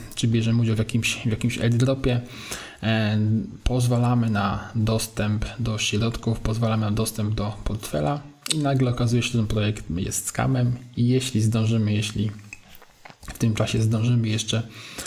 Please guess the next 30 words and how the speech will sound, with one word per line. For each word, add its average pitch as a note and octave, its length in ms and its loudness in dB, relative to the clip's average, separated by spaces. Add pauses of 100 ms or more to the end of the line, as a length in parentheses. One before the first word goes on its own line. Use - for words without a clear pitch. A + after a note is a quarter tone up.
(420)
e, A2+ 460 2
właśnie A2+ 540 0 (120)
usunąć C3+ 520 2
to G2+ 120 -6
pozwolenie, A2+ 600 2
to G#2+ 140 -4
jest, A#2 460 -2
e, A2 200 0 (300)
szansa, G#2+ 580 0
że A2 160 -2
po - 140 -4
prostu G#2 500 -2 (340)
te G#2 300 -2
środki G#2+ 520 -2
z G2+ 60 -4
naszego G#2+ 320 -2
konta G#2 480 -2 (1120)
nie A#2+ 120 4
zostaną A2 480 0
pobrane G#2+ 460 2
w A2 100 -2
nadmiarze A2 520 2
lub A2+ 160 0
nie A2+ 100 2
zostaną A2+ 480 0 (100)
pobrane A2 440 0 (100)
całkowicie. A#2 680 0 (760)
Bo C3 100 0
tak C3+ 160 2
naprawdę, B2+ 480 2